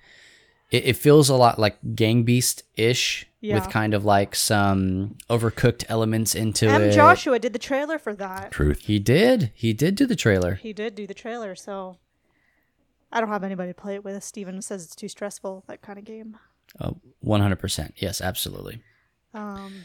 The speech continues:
Speaker 2: that
Speaker 1: I don't
Speaker 2: could
Speaker 1: know.
Speaker 2: be a
Speaker 1: You
Speaker 2: good
Speaker 1: like
Speaker 2: one to
Speaker 1: that
Speaker 2: stream.
Speaker 1: stuff.
Speaker 2: So I don't know. I'm,
Speaker 1: Yeah.
Speaker 2: I'm on the hunt for a game. If anybody's got any recommendations, unless, you know, I don't know, let me know. But I will be playing Red Dead and probably finishing my other playthrough of,
Speaker 3: Mm-hmm.
Speaker 2: uh, Horizon Zero Dawn for the time
Speaker 3: Okay.
Speaker 2: being.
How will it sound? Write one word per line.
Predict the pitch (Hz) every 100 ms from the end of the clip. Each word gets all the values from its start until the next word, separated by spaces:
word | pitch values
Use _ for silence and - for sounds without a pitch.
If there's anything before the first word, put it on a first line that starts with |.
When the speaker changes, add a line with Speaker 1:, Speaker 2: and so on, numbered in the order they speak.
| -
Speaker 2:
that | 233
Speaker 1:
I | 151
don't | 107
Speaker 2:
could |
Speaker 1:
know. |
Speaker 2:
be | 98
a |
Speaker 1:
You | 131
Speaker 2:
good |
Speaker 1:
like | 98
Speaker 2:
one | 95
to |
Speaker 1:
that | 82
Speaker 2:
stream. | - 85 85
Speaker 1:
stuff. | - - _
Speaker 2:
So | - 349
I |
don't | 381
know. | 294
I'm, | 269 262
Speaker 1:
Yeah. | -
Speaker 2:
I'm | 277
on | 311 320
the |
hunt | 302 240 254
for | 254
a | 247
game. | 233 233 247
If | 208
anybody's | 208 208 208 202
got | 220
any | 196
recommendations, | 208 208 220 202 202 208 247 247 269
unless, | 226 196 208 202 - -
you | 220
know, | 208 202 196 _ _ _ _
I | -
don't | 220
know, | 202 196 _ _ _ _ _
let | 226
me | 220
know. | 220 254 311 320 _
But | 226 226
I | 220
will | 220
be | 220
playing | 226 233 214 196
Red | 220 208
Dead | 254 262
and | 226
probably | 233 214 208
finishing | - 220 220 220 214 214 202
my | 208
other | 214 208 202 _ -
playthrough | 208 202 208 202
of, | 208 208 73
Speaker 3:
Mm-hmm. | 76 78
Speaker 2:
uh, | 208 202 196
Horizon | 202 214 208 185
Zero | 180 190
Dawn | 190 180 226 196
for | 208 190
the | 196
time | - 190 202
Speaker 3:
Okay. |
Speaker 2:
being. | 196 -